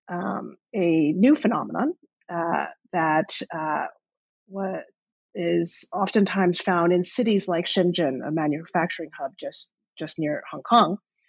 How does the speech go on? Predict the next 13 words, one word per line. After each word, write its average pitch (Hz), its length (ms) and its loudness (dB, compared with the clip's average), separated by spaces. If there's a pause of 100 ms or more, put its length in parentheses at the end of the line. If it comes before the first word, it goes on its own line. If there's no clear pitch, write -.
(340)
where 247 480 2
a 220 60 -2
lot 240 200 4
of 320 120 0
manufacturing, 202 1080 -4 (400)
uh, 165 460 -8
sort 208 200 2
of, 185 120 -2 (580)
uh, - 340 -4 (400)
uh, 180 240 -6 (180)
takes - 560 2
place 226 460 0
by 165 600 0